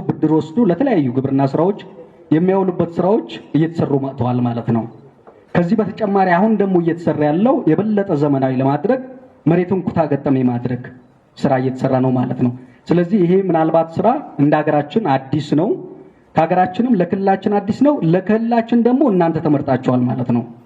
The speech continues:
ስለዚህ ለዚህ ስራ እናንተ በመረጣችሁ እድለኞች ናችሁ። ስለዚህ ይሄን ሙራን፣ ይሄን እድል ሰጥተውናል።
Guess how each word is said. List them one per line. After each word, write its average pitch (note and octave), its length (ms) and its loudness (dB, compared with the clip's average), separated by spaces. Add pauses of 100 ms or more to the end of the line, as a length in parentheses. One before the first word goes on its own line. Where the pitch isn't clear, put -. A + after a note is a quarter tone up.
(380)
ስለዚህ F#3 300 2
ለዚህ E3+ 280 2
ስራ F3 220 -4
እናንተ D#3 340 2
በመረጣችሁ E3 680 0 (720)
እድለኞች G3+ 640 2
ናችሁ። C#3+ 400 0 (300)
ስለዚህ A#3 280 4
ይሄን B3 140 4
ሙራን፣ A3+ 340 2
ይሄን G#3+ 240 4
እድል G3+ 220 -2
ሰጥተውናል። C#3+ 540 -2